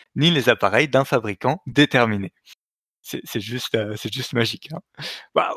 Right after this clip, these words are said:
on n'a pas ciblé une marque, hein. Euh, on a juste dit tous ceux qui sont, euh, ou pour lesquels on sait que, euh, on risque des actes, enfin, il y a vraiment un contrôle au niveau de l'État étranger,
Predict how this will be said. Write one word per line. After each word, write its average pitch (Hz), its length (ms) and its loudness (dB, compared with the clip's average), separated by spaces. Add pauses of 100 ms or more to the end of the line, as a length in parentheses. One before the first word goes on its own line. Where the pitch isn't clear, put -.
(140)
on 160 100 8
n'a 139 140 6
pas 196 220 4
ciblé 151 400 2
une 120 140 -4
marque, 139 320 -2
hein. 143 380 -2
Euh, 113 220 6
on 107 100 0
a 104 120 0
juste 139 280 -4
dit 160 300 -6
tous 170 180 -8
ceux 156 240 0
qui 127 160 -10
sont, 139 580 0
euh, 104 140 2
ou 143 220 -6
pour 147 160 0
lesquels 139 260 4
on 120 100 0
sait 156 260 4
que, 143 340 6 (460)
euh, 104 360 4 (580)
on 127 100 0
risque - 300 -4
des 117 240 2
actes, - 280 0
enfin, 104 320 -2
il 170 200 -8
y 131 100 4
a 131 60 6
vraiment 131 320 2
un 123 60 0
contrôle 127 500 0 (1200)
au 135 100 6
niveau 131 240 0
de 123 60 0
l'État 120 220 4
étranger, 113 520 -2